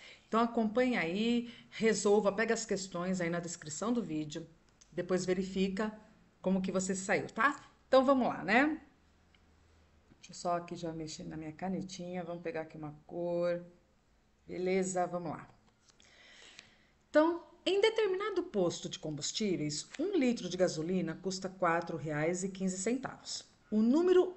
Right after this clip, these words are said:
máximo de litros de gasolina que podem ser comprados nesse posto com cinquenta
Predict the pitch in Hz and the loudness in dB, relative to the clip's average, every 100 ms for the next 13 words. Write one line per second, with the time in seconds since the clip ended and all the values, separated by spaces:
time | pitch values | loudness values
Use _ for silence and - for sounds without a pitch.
0 | - 214 226 240 269 269 - - 190 160 | -2 2 4 6 6 6 0 -2 -2 -2
1 | 147 185 175 156 151 156 160 165 147 156 | -4 -4 0 -2 -2 -4 0 0 0 -2
2 | 143 151 220 165 147 160 - 190 202 180 | -4 -6 -4 0 0 0 -4 -2 -2 0
3 | 151 147 185 185 - 151 156 - 196 190 | 0 0 -6 -4 -8 -6 -8 -8 -8 -6
4 | - 214 208 277 269 196 185 165 | -2 -2 2 2 4 2 0 -4